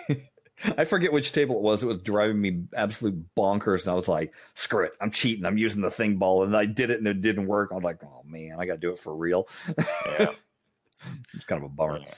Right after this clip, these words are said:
Speaker 2: Who would have thought <laughs> that, you know, having a, having a ball control mode would actually give you, uh, uh, yeah, wizard goals? It would be
Speaker 1: Yeah.
Speaker 2: nice if it did, but, uh, no dice. Be very good
Speaker 1: Uh,
Speaker 2: for
Speaker 1: something
Speaker 2: testing things, though.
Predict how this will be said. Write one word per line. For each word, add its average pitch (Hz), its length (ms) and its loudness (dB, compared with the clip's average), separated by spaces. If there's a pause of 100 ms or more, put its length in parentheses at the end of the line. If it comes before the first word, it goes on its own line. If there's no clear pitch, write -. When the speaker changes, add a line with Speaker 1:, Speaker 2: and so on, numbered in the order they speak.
(380)
Speaker 2:
Who 165 140 2
would 151 100 4
have 117 100 2
thought 85 460 0
<laughs> - 100 -20
that, - 280 -4 (260)
you 151 160 0
know, 90 80 2
having 98 400 0
a, 90 240 0 (260)
having 117 280 0
a 92 40 2
ball 104 220 2
control 98 320 0
mode 90 240 2
would 78 100 -2
actually 85 280 -2
give 80 180 -8
you, 76 240 -6
uh, 78 240 -2 (600)
uh, 69 440 -4 (260)
yeah, 71 280 0 (460)
wizard 87 280 -2
goals? 73 300 4
It 95 260 4
would 85 100 2
be 85 60 -2
Speaker 1:
Yeah. 78 100 -2
Speaker 2:
nice 104 240 2
if 139 80 -2
it 147 140 -2
did, 117 380 0 (240)
but, 85 360 2
uh, 85 220 2
no 87 480 4
dice. 69 560 0 (760)
Be 117 60 2
very 151 200 4
good 135 80 4
Speaker 1:
Uh, 135 100 6
Speaker 2:
for 139 80 6
Speaker 1:
something 196 140 4 (180)
Speaker 2:
testing 101 60 -6 (120)
things, 76 160 -12
though. 71 200 -6